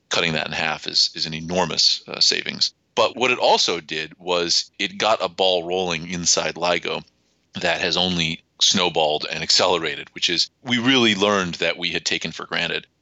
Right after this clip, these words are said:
some of the corners of performance of our code. And we'd underappreciated how much more performance there was to wring out by taking a close look and looking at the latest optimization resources available to us. And so we s-,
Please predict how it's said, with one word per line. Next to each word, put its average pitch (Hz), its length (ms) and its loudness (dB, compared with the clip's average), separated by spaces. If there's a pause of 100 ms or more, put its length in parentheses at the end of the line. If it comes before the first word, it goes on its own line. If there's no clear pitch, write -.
some - 420 4
of 82 80 -2
the 80 180 -4
corners 85 440 0
of 78 80 -6
performance 82 460 -2
of 90 100 -8
our 82 100 -2
code. 85 340 -4
And 82 100 -6 (100)
we'd 104 180 0
underappreciated 87 720 0
how 95 80 -4
much 82 180 -4
more 82 120 -10
performance 87 420 -4
there 80 100 -6
was 82 240 0
to - 100 0
wring 82 200 -4
out 82 240 -4 (200)
by 78 100 -2
taking 78 300 -2
a 76 60 -2
close - 360 -2
look 78 260 -4
and - 220 -8
looking 80 320 -8
at - 80 -8
the 82 80 -4
latest 78 440 0
optimization 78 800 -2
resources 82 480 0
available 80 340 -4
to - 200 -2
us. - 260 2
And 90 140 0
so 90 280 2 (160)
we 113 240 -2
s-, - 180 2